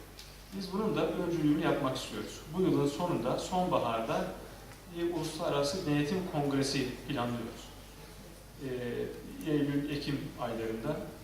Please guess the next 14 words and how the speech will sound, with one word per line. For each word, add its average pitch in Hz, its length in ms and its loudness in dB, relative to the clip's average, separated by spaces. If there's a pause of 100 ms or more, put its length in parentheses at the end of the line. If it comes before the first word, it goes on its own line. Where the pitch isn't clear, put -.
(240)
tarihi 147 400 4
üç - 140 0
aşağı 147 280 2
beş 139 180 2
yukarı 127 320 -2 (260)
netleşti. 143 600 0 (440)
Ancak 139 380 -2
davet 151 300 6
ettiğimiz, 131 500 -2
e, 127 240 -4
konuşmacılardan, 117 800 -2
uluslararası 127 440 -4
konuşmacılar 123 480 -4 (160)
dolayısıyla 120 520 0